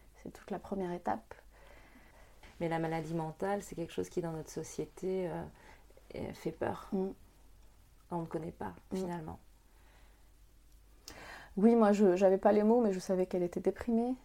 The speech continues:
Speaker 1: On dit, aujourd'hui, on dit dépressive. Pour moi, elle était déprimée, souvent déprimée. Alors, tu peux lier ça aux causes de la vie, mais tu sais que la dé-, déprime, ça dure pas trop longtemps, mais sauf que pour elle, ça durait longtemps. Donc, à dix-huit ans, je pars et elle se,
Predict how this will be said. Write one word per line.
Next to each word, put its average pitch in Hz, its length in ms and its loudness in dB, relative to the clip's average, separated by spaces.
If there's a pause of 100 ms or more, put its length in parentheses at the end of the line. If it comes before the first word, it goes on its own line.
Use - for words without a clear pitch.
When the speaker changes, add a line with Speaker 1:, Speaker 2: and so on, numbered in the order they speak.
(160)
Speaker 1:
On 180 140 -12
dit, 175 120 -4
aujourd'hui, 175 340 -4
on 185 40 -10
dit 175 100 -6
dépressive. 190 520 -8 (800)
Pour - 120 -10
moi, 185 100 -4
elle 185 60 -6
était 180 120 -4
déprimée, 214 400 -4
souvent 220 380 -2
déprimée. 220 460 -4 (1080)
Alors, 175 120 -12
tu - 140 -18
peux 180 100 0
lier 175 160 0
ça 185 180 -4
aux 185 40 -2
causes 180 220 -4
de 185 60 2
la 185 140 4
vie, 226 240 2
mais 202 140 0
tu - 140 -12
sais - 180 -6
que - 160 -6
la 170 160 -2
dé-, - 220 -12
déprime, 208 320 -2
ça 185 120 -4
dure - 200 -10
pas 175 320 -2 (420)
trop - 200 2
longtemps, 247 380 2
mais 214 60 -2
sauf - 220 -10
que - 80 -12
pour - 160 -14
elle, 202 80 -10
ça - 160 -6
durait 185 180 -4 (100)
longtemps. 214 240 -8 (600)
Donc, 190 180 2
à 196 60 2
dix-huit 185 380 -2
ans, 196 100 6
je 196 120 2
pars 226 680 4
et 190 120 2
elle 180 180 2
se, 175 960 -2